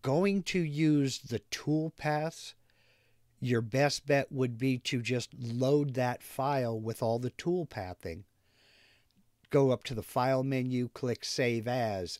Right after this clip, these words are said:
and save it under a different name, and then modify the whole file. That's the best way to do that,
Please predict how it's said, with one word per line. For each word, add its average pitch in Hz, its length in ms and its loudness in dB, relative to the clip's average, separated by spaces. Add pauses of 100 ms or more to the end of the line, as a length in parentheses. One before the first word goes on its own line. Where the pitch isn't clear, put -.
and 104 200 -8
save 135 380 0
it 127 100 0
under 113 320 -2
a 98 60 -4
different - 600 -6
name, 98 320 -8 (720)
and 110 220 0
then 113 400 -2 (120)
modify 117 760 0
the 104 140 -6
whole 104 300 -2
file. - 600 -6 (920)
That's 110 400 -2
the 113 100 0
best 120 380 -2
way 113 220 0
to 104 80 -4
do 104 260 -6 (160)
that, 87 320 -6